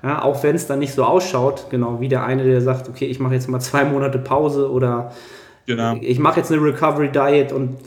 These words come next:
Speaker 1: bounce back
Speaker 2: Mhm.
Speaker 1: zehn Kilo in so und so viel, äh, in so und so viel Wochen schon.“
Speaker 2: Mhm.
Speaker 1: Ähm, genau, also das, äh,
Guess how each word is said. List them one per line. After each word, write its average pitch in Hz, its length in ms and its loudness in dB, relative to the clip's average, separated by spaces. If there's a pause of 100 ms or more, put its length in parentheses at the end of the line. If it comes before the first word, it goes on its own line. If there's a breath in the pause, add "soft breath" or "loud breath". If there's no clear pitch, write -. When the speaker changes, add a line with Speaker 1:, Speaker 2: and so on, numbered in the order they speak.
(140)
Speaker 1:
bounce 139 640 0
back 139 220 2
Speaker 2:
Mhm. 107 60 -2
Speaker 1:
zehn 143 260 0
Kilo 147 360 2
in 139 160 -2
so 143 140 0
und 143 100 0
so 139 120 0
viel, 135 600 -2
äh, 135 260 -8
in 135 60 -4
so 139 160 -4
und 139 100 -4
so 135 80 -2
viel 131 220 -4
Wochen 147 240 0
schon.“ 143 320 -2 (500 loud breath)
Speaker 2:
Mhm. 123 100 -2
Speaker 1:
Ähm, 123 460 2
genau, - 400 0 (100)
also 123 180 -2
das, 123 260 -6
äh, - 220 -8